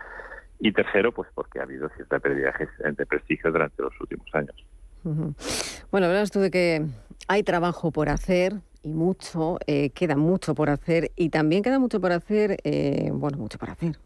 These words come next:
Speaker 2: en otros, eh, segmentos también de, de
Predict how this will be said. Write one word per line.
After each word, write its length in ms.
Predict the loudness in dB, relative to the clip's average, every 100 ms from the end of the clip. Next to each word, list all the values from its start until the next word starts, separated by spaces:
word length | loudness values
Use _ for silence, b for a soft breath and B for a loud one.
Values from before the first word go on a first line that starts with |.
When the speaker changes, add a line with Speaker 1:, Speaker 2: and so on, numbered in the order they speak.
| -16
Speaker 2:
en 200 | -6 -4
otros, 460 | -2 0 0 0 -2
eh, 280 | -2 0 0
segmentos 580 | -2 0 2 2 0 0
también 360 | 2 4 4
de, 140 | 2 2
de 600 | 0 -2 -2 0 2 2